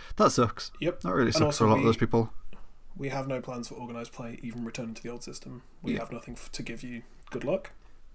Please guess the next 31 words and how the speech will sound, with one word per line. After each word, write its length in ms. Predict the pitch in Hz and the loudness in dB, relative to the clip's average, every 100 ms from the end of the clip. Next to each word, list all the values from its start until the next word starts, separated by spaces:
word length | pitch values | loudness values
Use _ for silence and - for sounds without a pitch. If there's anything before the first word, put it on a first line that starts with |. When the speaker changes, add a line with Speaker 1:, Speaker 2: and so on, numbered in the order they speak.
| - - | -16 -6
Speaker 1:
Yep. 120 | - - - - - - - - - - - | -6 -6 -20 -20 -18 -18 -16 -16 -18 -20 -10
Speaker 2:
It's, 320 | 143 143 - | -8 -2 2
um, 400 | 151 143 143 143 143 - - - - - - - - - - - - | 6 6 4 2 -2 -12 -16 -18 -16 -14 -14 -14 -14 -10 -10 -12 0
yeah, 140 | 175 | 0
it's 120 | 151 | 0
heinous. 500 | 151 131 110 - - - | -2 -4 -6 -10 -12 -6
<laughs> 40 | 147 - - - - - | -6 -6 -14 -16 -16 -8
This 180 | - - | -6 -4
was 200 | 120 - | -6 -6
awful. 300 | 131 131 131 | -6 -6 -4
I, 40 | 160 | -2
I 160 | 165 180 | -2 0
think, 260 | 185 143 | 0 0
you 160 | 165 151 | -2 -2
know, 100 | 127 | -2
generally, 560 | 120 131 131 123 123 - - | -2 -2 -2 -2 -4 -6 -10
I'm 80 | 131 | -8
sure 140 | 131 | -6
we 60 | 117 | -6
talked 160 | 117 | -8
about 140 | 120 123 | -8 -6
this 100 | 123 | -4
at 80 | - | -4
the 40 | |
time, 280 | - 120 113 | -4 -4 -4
but, 120 | 110 | -4
like, 200 | 110 - | -6 -6
the 80 | 120 | -8
general 340 | - 120 110 | -8 -6 -8
removal 500 | 107 113 113 117 117 | -6 -6 -6 -8 -10
of 320 | 117 110 - | -8 -10 -10